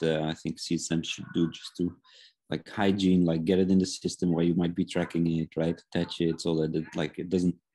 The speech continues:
get for-, forgotten. Um, I know many companies that might be not as mature and others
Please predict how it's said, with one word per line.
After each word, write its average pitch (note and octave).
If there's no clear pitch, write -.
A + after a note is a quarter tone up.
get F#2
for-, F2+
forgotten. F#2+
Um, F2+
I G#2
know G#2
many G2
companies F#2
that F2+
might F2
be F2+
not F2+
as F2
mature C3+
and F2+
others F2+